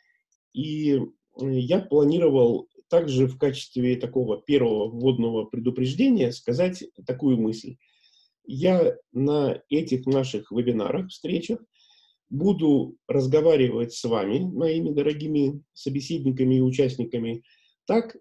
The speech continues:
как будто вы книгу уже прочитали. То есть здесь не будет, э, возможности, э, что-то там, просьба не спойлерить.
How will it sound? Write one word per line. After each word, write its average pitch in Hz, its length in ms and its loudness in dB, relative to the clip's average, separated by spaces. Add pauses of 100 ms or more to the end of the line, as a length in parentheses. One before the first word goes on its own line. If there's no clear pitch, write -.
как 127 240 -2
будто 180 300 2
вы 123 160 0
книгу 180 320 2
уже 120 260 4
прочитали. 127 720 -2 (280)
То 127 80 -2
есть 123 220 -4 (220)
здесь 156 580 -2
не 143 160 0
будет, 147 420 -2 (260)
э, 104 60 -4
возможности, 131 1700 0
э, 127 40 0
что-то 147 380 -2
там, 113 260 0 (360)
просьба 135 680 4
не 123 180 2
спойлерить. 123 840 -2